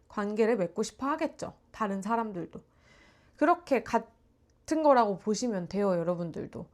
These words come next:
그러니까 어려운 게 아니에요, 생각은. 생각은 어려운 게 아닌데 생각을 하는 습관을 들여야겠죠. 나도 이런 사람을 선호하는데 그 상대방은 어떨까를 생각을 해보는 거죠. 왜냐하면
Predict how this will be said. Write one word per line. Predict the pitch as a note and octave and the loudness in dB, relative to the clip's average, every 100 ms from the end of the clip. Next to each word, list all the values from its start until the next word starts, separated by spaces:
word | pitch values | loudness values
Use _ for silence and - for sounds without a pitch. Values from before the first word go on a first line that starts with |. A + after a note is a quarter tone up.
| _ _ _ _ _ | _ _ _ _ _
그러니까 | - D4 C4+ | -2 8 10
어려운 | G#3+ C#4 D4+ | 10 8 4
게 | D#4 | 4
아니에요, | A3+ F3 E3 F#3+ | 2 0 -4 -4
생각은. | F#3 C#4 C4+ F#3+ E3 - _ _ | -2 -2 0 -2 -4 -8 _ _
생각은 | - F#4+ G4 C#4+ | -6 2 4 6
어려운 | G#3 C4 C4 | 6 6 6
게 | A3+ | 4
아닌데 | E3+ D#3+ D#3 A3 F#3 F#3 _ _ _ | 2 -4 0 0 0 -6 _ _ _
생각을 | - F4+ F4+ D4 D#4+ G4 - _ | -6 0 4 4 4 0 -8 _
하는 | - G4 G#4 E4+ | -4 0 2 0
습관을 | D#4 - F#4 C#4+ | -4 0 2 2
들여야겠죠. | - G#3 A3 E3+ D3+ A#3+ C#4 _ - | 2 2 2 0 -6 -8 -8 _ 4
나도 | G#3+ C4+ F4+ | 8 8 8
이런 | B3 B3+ C#4 | 6 4 6
사람을 | C#4+ C4+ B3+ B3 A#3+ A#3 A3+ A3 G#3+ | 8 8 4 0 -2 -2 -2 -2 -4
선호하는데 | G#3 D#4 D#4 C4 C#4+ C#4+ A3 F#3 F#3+ F3 - _ _ _ _ _ | -2 0 2 4 4 2 0 -2 -2 -6 -10 _ _ _ _ _
그 | - | -6
상대방은 | A#3+ F4+ G4+ G4+ D4+ A3+ | -4 -2 2 4 4 2
어떨까를 | E3+ E3 G3+ G3 - E3 - - A#3 | -2 -2 -4 -4 -4 -6 -8 -4 -2
생각을 | D4 F4+ C#4+ G#3+ | 0 2 2 2
해보는 | B3 B3 E3+ E3+ | 0 -2 -6 -6
거죠. | D3 E3 - _ _ _ _ _ _ | -8 -12 -14 _ _ _ _ _ _
왜냐하면 | - B3+ C#4 B3 E4 | 2 4 4 4 0